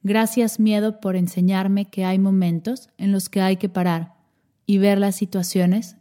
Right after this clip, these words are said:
desde diferentes perspectivas. Gracias, miedo, por estar conmigo hasta este momento y ayudarme en todo lo que me has ayudado. Reconozco que estás aquí para mí.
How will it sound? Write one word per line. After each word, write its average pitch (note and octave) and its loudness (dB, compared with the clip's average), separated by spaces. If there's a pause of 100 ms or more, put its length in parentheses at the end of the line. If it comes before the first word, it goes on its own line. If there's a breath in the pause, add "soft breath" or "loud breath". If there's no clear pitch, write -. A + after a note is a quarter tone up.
desde F#3+ 2
diferentes G3 0
perspectivas. E3+ -6 (1080)
Gracias, G#3 2
miedo, G3+ 4
por F#3 0
estar F#3 -4
conmigo F#3+ 4
hasta F3+ -2
este F3+ -2
momento E3 0 (440)
y A3 0
ayudarme A#3 0
en G3+ -2
todo G#3 0
lo G3 -2
que F#3 -4
me F3+ 2
has F3+ -4
ayudado. E3 -4 (540)
Reconozco G3+ 0 (140)
que G3+ -2
estás G3+ -2
aquí F#3+ -2
para F3 0
mí. D#3 0